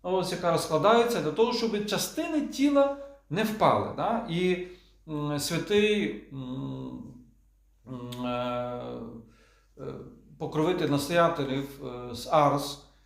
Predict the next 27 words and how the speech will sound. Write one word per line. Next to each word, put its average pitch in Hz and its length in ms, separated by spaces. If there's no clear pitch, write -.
е, 139 120
він, 190 360
він 175 180
говорив 277 340
за 160 140
це, 147 160
що 151 180
ми, 175 100
каже, 196 200
збираємо 233 560
ці - 200
частинки 226 460
тіла 202 560
для 151 100
того, 254 160
щоб 226 160
вони 226 200
не 254 120
впали 302 380
на 320 140
землю. 135 500
Він 151 100
так - 320
вчив 226 360
тих 160 180
людей, 175 380
які, 170 440